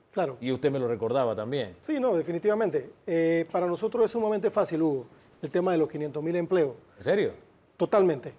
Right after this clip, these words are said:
Speaker 1: Nosotros, fíjate que al final de, del, del, del camino, de la reestructuración del plan
Speaker 2: Ajá.
Speaker 1: de gobierno de cambio democrático, nosotros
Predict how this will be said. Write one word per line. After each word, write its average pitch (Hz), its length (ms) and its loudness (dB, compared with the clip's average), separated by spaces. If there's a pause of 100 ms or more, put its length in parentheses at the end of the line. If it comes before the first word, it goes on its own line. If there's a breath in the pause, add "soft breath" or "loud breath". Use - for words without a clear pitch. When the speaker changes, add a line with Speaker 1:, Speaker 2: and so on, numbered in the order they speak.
(160)
Speaker 1:
Nosotros, 240 460 2
fíjate 247 440 2
que 208 120 0
al 165 100 2
final 196 280 0
de, 220 360 2
del, 165 440 0
del, 160 260 0
del 160 200 -4
camino, 165 540 0
de 156 200 -4
la 156 220 2
reestructuración 165 1040 -2
del 151 120 0
plan 180 180 0
Speaker 2:
Ajá. 208 40 0
Speaker 1:
de 202 60 2
gobierno 185 440 2 (360 loud breath)
de 147 100 -4
cambio 190 300 4
democrático, 175 680 0 (640 soft breath)
nosotros 214 460 0